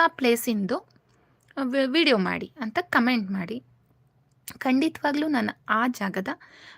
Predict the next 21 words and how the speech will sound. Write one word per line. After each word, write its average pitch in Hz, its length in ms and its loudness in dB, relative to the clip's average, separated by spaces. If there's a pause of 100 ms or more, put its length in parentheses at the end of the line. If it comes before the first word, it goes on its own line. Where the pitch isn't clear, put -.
(140)
ವಿಡಿಯೋನ 254 400 2 (180)
ನಾನು 302 200 4
ಮಾಡ್ತೀನಿ. 247 500 2 (720)
ಮಾಡಿ 240 680 -2
ನಿಮ್ಮ 220 360 -2
ಕಾಮೆಂಟಿಗೆ 190 560 -4
ಆ 220 160 0
ಬೆಲೆಯನ್ನ 190 600 -4
ತರ್ತೀನಿ. - 460 -8 (1040)
ಆ, 254 40 -4 (420)
ಕಾಮೆಂಟ್ 254 540 0
ಮಾಡಿ, 185 340 -2 (200)
"ಇಂಥ 240 280 0 (100)
ಜಾಗದ 202 480 -4
ವಿಡಿಯೋ 202 360 0
ಮಾಡಿ, 175 420 -4 (180)
ಟಿಪ್ಟೂರಲ್ಲಿ 262 760 -2
ಈ 226 80 2
ಜಾಗ 202 280 -2
ತುಂಬ 254 320 0
ಚೆನ್ನಾಗಿದೆ, 185 540 -6